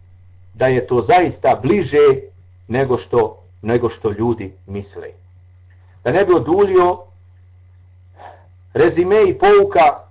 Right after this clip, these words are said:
ovog večerašnjeg predavanja jeste da se uozbiljimo i da posmatramo stvari onakve kakve one jesu,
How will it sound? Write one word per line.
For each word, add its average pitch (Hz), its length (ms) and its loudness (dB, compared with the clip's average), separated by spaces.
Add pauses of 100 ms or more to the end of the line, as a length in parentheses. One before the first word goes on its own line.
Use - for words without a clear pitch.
ovog 165 300 2
večerašnjeg 156 640 -2 (180)
predavanja 147 720 4
jeste 156 520 0 (540)
da 139 100 -2
se - 140 -8
uozbiljimo 127 680 -2 (1040)
i 139 160 -6
da 151 480 2 (440)
posmatramo 180 760 2
stvari 175 420 2
onakve 170 440 0
kakve 156 280 0
one 151 200 0
jesu, 160 380 -4